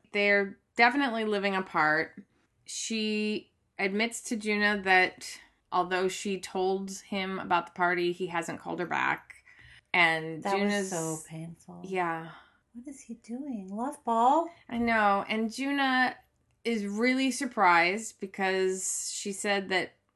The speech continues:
Speaker 1: Mark has always said he would never miss one of her parties. It's his favorite event of the year, which also shows us, again, another example of he does love this stuff.
Speaker 2: Right. He just doesn't love that his wife does it.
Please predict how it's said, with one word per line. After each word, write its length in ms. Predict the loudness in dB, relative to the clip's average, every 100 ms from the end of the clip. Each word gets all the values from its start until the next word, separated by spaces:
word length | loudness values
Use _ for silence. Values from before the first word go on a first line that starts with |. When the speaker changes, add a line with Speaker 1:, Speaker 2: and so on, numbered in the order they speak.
| _
Speaker 1:
Mark 340 | -2 0 0 -2
has 160 | -2
always 320 | 2 2 0 -2
said 180 | -4
he 120 | -2 -2
would 120 | 0
never 220 | 0 0
miss 220 | -4 -6
one 100 | -6
of 80 | -6
her 80 | -6
parties. 420 | -4 -4 -4 -6
It's 140 | -8 -12
his 120 | -2
favorite 320 | 0 0 0
event 240 | -2 -2
of 100 | -4 -6
the 80 |
year, 260 | -4 -2 -2
which 200 | -4 -4
also 260 | -6 -6 -6
shows 340 | -6 -8 -6
us, 180 | -8 -8
again, 380 | -6 -4 -4 -6
another 320 | -4 -2 -2
example 500 | -4 -8 -8 -8 -8
of 200 | -8 -12 -20 -20 -20 -20 _ _
he 320 | -10 -6 -4
does 380 | 2 4 4 4
love 320 | 4 4 4
this 140 | -6 -8
stuff. 440 | -4 -4 -4 -12
Speaker 2:
Right. 580 | -2 6 8 8 2 -4 -14
He 60 |
just 160 | -16 -8
doesn't 300 | -6 -6 -6
love 180 | -6 -4
that 120 | -6
his 160 | -6 -4
wife 260 | -6 -6
does 240 | -8 -10 -10
it. 160 | -14